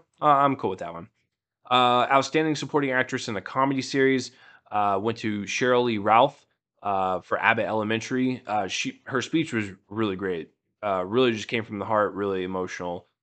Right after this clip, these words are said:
I really dug it. Uh, but as far as all the nominees, you know, I've seen Ted Lasso and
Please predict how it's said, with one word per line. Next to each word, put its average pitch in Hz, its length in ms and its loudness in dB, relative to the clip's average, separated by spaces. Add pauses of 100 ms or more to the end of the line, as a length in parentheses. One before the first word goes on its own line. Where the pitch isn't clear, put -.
(180)
I 95 40 -8
really 92 200 -4
dug 87 220 -6
it. 80 180 -10 (520)
Uh, 123 300 4
but 135 140 -2
as 131 100 -4
far 170 300 4
as 135 280 -2
all 127 160 0
the 127 180 4
nominees, 127 1300 0 (1200)
you - 220 -10
know, 139 120 4
I've 123 80 0
seen 147 180 -2
Ted 135 200 0
Lasso 135 960 4
and 117 960 -2